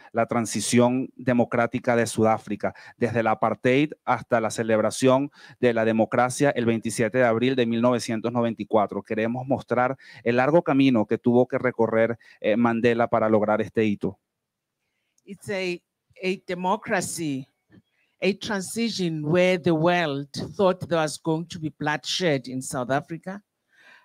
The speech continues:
Speaker 2: but because of, of the, the, the, the kind of people South Africans are, it became a smooth transition. There was no bloodbath, um,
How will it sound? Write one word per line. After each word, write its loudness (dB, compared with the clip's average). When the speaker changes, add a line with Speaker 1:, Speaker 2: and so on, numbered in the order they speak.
Speaker 2:
but -2
because 0
of, -6
of -2
the, 0
the, 0
the, -4
the -6
kind 2
of 0
people -2
South -2
Africans -4
are, -4
it -4
became -2
a 4
smooth 2
transition. -4
There 4
was 4
no 4
bloodbath, -2
um, -4